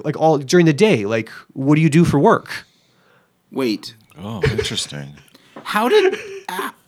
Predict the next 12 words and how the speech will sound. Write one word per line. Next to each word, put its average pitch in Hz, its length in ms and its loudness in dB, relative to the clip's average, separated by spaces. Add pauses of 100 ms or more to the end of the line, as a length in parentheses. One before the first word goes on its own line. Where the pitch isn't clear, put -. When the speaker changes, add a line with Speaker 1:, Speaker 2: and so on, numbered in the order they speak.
(260)
Speaker 2:
how 220 220 -4
did 381 180 -2
you 349 60 -6
come 320 240 -6
in 277 100 -2
contact 381 540 -2
with 453 160 0
this 392 120 -2
person? 427 380 0 (220)
<laughs> - 60 -20 (1000)
Speaker 1:
This 185 320 0
is 170 240 0